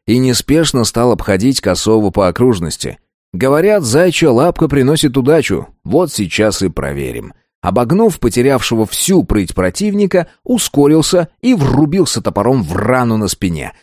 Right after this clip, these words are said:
пытаясь расширить её. Видели, как раньше мясники разделывали коровьи туши огромными тесаками? Я в детстве видел, доводилось. Вот и я сейчас пытался отделить одну половину зайца от другой.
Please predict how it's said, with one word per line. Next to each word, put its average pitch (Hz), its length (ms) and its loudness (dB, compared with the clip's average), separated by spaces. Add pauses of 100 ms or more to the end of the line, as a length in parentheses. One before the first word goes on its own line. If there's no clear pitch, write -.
(120)
пытаясь 139 460 0
расширить 127 560 2
её. 67 240 -8 (400)
Видели, 147 480 2
как 92 300 -6
раньше 139 400 0
мясники 139 520 0
разделывали 101 600 0
коровьи 107 440 0
туши 180 400 0
огромными 113 540 0
тесаками? 95 720 -4 (220)
Я 240 300 0
в 185 40 -4
детстве 202 380 0
видел, 190 420 -2 (140)
доводилось. 123 720 0 (200)
Вот 180 480 0
и 190 60 2
я 95 500 0
сейчас 98 720 -2
пытался 143 640 0
отделить 120 420 0
одну 104 380 0
половину 92 440 0
зайца 73 500 -8
от 135 260 -4
другой. 107 640 -2